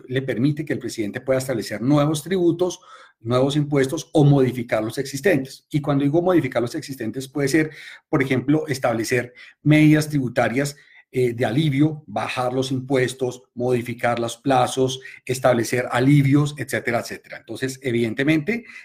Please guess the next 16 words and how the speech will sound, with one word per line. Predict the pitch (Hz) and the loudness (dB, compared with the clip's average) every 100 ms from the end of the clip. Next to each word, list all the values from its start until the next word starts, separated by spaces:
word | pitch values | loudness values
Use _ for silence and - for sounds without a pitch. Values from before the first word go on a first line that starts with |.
| - - | -8 2
uno | 180 185 151 | 4 6 4
de, | 131 107 120 117 | 0 -2 -4 -4
de | 113 117 | -6 -4
los | 113 110 - | -4 -8 -4
target | 143 139 147 151 _ _ _ _ _ _ - | 0 0 0 -4 _ _ _ _ _ _ -2
principalísimos | 170 160 - 135 175 147 143 110 | 2 2 0 -2 -2 0 0 -2
de | 113 | -4
las, | 107 - | -8 -8
de | 127 | -8
estas, | 117 147 - | -6 -8 -8
eh, | 139 120 117 | -4 -4 -4
de | 117 | -6
estos | 110 135 | -6 -6
estados | 151 107 117 | -6 -4 -2
de | 131 | -2
excepción | 160 165 165 | -2 0 0